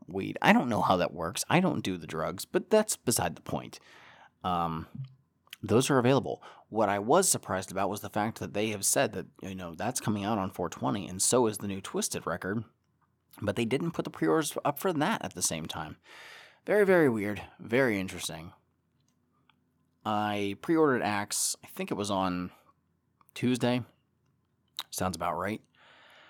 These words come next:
And wouldn't you know it, uh, two days later, they put up pre-orders <laughs> for Twisted's Electric Lettuce,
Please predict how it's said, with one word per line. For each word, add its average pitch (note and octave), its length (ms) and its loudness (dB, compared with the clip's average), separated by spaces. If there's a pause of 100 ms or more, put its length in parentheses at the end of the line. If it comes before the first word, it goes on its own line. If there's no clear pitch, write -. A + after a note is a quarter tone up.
(300)
And A2 260 2
wouldn't E3+ 240 4
you G#2+ 60 0
know G2+ 180 2
it, G2 160 0 (880)
uh, F#2+ 520 -2 (160)
two F3 920 0
days B2+ 540 2
later, F#2+ 600 -4 (480)
they G#2 480 -2
put G2+ 260 -2
up F#2+ 160 -2
pre-orders G2 640 0
<laughs> - 0 -
for G2 600 0 (500)
Twisted's G#2 460 0
Electric G2+ 420 0
Lettuce, A#2+ 560 2